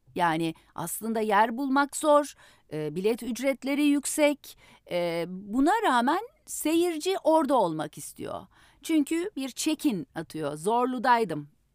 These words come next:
diyor. Seyirci fotoğraf çekmek istiyor, orada olduğunu göstermek istiyor. Bir şöhreti izlediğinin, e,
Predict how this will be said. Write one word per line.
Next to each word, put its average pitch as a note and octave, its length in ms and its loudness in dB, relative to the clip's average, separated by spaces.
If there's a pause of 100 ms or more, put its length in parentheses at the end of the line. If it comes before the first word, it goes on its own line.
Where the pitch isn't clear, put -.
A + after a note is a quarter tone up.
(200)
diyor. A#2+ 300 -10 (340)
Seyirci D#4+ 580 0
fotoğraf D4 460 2
çekmek E3+ 400 -6
istiyor, C#3 420 -10 (120)
orada A#3 300 0
olduğunu G#3 380 -2
göstermek F#3+ 600 -2
istiyor. D3+ 320 -8
Bir B3 120 -10
şöhreti B3 640 -6 (340)
izlediğinin, G#3 1000 0 (380)
e, D#3 600 -4